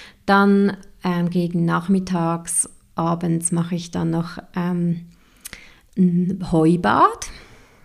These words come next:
Yoni-Steaming nennt man das. Ähm, nachher mache ich eine Darmmassage und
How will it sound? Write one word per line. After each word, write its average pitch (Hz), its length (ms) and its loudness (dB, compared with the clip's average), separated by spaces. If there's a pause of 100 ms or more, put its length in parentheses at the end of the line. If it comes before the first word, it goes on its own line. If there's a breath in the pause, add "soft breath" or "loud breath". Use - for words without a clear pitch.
(260 loud breath)
Yoni-Steaming 202 880 0
nennt 302 160 -4
man 294 140 -4
das. 349 280 -4 (1500 loud breath)
Ähm, 190 1080 8 (380)
nachher 185 400 4
mache 175 220 4
ich 165 80 0
eine 156 140 2
Darmmassage 240 1200 4 (120)
und 180 640 6